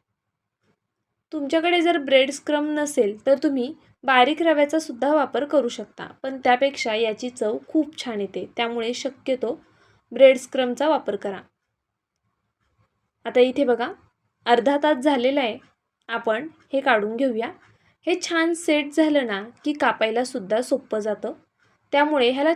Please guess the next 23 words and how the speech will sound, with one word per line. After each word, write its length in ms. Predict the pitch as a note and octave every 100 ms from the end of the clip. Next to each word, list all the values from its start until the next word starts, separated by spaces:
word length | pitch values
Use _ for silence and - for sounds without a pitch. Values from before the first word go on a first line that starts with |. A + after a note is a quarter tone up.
| D#4+
छान 280 | D4 C#4
सेट 380 | D4 - C#4+ D4
होऊन 240 | D#4+ D4+ C#4
द्या 160 | A3+
आणि 260 | G3 G#3 A#3 A3+
त्यानंतरच 640 | B3 C4 C4+ B3+ A3+ A#3+ -
पुढची 320 | C4 A#3+ A3+
कृती 320 | G#3 G#3 G3+
करा. 200 | G3 G3 - _ _ _ _ _ _ _ _ _ _ -
तर 100 | A#3
बघा, 260 | A#3+ A3+ B3+ -
अगदी 320 | A#3+ A#3+ C4
अलगद 400 | B3+ A#3 A3 B3+
हाताने 440 | C#4 C#4+ A#3 A3 C#4+
मी 160 | C4
हे 80 | B3+
काढून 380 | B3+ C4+ G#3 G#3+
घेतेय. 380 | A#3+ B3 A3 E4+ - _ _ _ _ _ _ _ _ _ _ _ _ _ _ _ _ C4+
पाहू 200 | B3 C4
शकता 320 | D#4+ D#4 C4+
तुम्ही, 320 | C4+ B3 B3+ - _ _ _ _ _ -
हे 60 | D4+
एवढं 260 | D4 C#4+